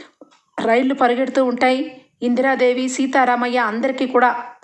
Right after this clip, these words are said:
ఇక రుద్రాణి అయితే లోపల ఇక సంతోషంతో, పైకి మాత్రం చాలా విచారంగా, "వదినా,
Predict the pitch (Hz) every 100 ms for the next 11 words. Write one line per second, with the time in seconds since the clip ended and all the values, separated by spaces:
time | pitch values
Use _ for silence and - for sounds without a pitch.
0 | - 190 240 233 226 - 339 - 277 269
1 | 240 240 269 240 - - - - - 247
2 | 285 330 277 285 269 269 - - - 339
3 | 320 - 233 247 302 285 247 262 262 254
4 | 254 - _ - 277 311 330 277 254 285
5 | 269 262 - - 254 247 262 233 294 294
6 | 247 240 254 247 254 - - - 262 254
7 | 302 302